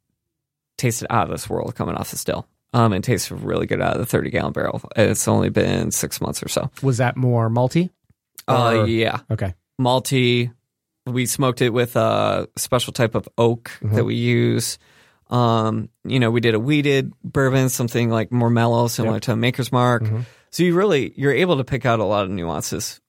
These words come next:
Speaker 1: Um, and then when it sits in the barrel, you're kinda tasting it at multiple points. And so,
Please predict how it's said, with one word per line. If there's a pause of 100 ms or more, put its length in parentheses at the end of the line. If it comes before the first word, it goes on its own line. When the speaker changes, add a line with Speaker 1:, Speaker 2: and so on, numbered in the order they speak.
(100)
Speaker 1:
Um, (300)
and
then
when
it
sits
in
the
barrel,
you're
kinda
tasting
it
at
multiple
points.
And
so,